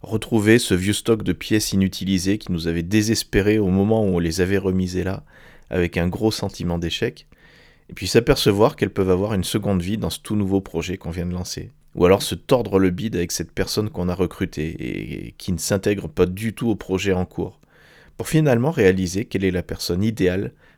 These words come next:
pour vous amener dans cette nouvelle direction qu'on n'avait pas du tout envisagée au moment de ce recrutement. La puissante leçon de ce récit de Jobs, c'est qu'il réconforte sur la façon dont on mène sa vie.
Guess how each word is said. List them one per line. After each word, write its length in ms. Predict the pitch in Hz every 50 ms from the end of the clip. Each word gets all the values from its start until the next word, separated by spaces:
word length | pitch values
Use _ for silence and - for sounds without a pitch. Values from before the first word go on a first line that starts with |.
| _
pour 140 | - 92 78
vous 200 | 85 87 85 95
amener 240 | 98 101 101 110 -
dans 100 | - 85
cette 260 | - - 78 - -
nouvelle 240 | 104 101 104 104 98
direction 500 | 85 92 85 87 82 - - - 101 110
qu'on 160 | - - 85
n'avait 200 | 82 76 80 80
pas 240 | 78 - 104 113 110
du 360 | 92 90 90 - 107 113 82
tout 160 | - 107 120
envisagée 580 | 110 98 90 92 90 87 85 85 95 98 104 - -
au 60 | 92
moment 280 | 90 90 90 98 98 98
de 100 | 95 90
ce 160 | - - -
recrutement. 480 | - - - - - - - - - - _ - - -
La 120 | - 85
puissante 440 | 80 - 147 143 - - 196 190 -
leçon 300 | 101 92 - - 110 120
de 60 | 123
ce 140 | - - -
récit 360 | 80 90 92 - - - 107
de 180 | 95 - 78 78
Jobs, 260 | - - 90 - - - - _ _ _ - - - - - - - - - -
c'est 160 | - - - 113
qu'il 140 | - 117
réconforte 640 | 117 131 143 143 - 135 120 - - 139 127 - -
sur 120 | - - 95
la 100 | 90 87
façon 340 | - 101 101 - - 113
dont 140 | 101 95 90 -
on 80 | 95 95
mène 180 | 95 92 92
sa 160 | 92 - 90
vie. 200 | 90 87 85 80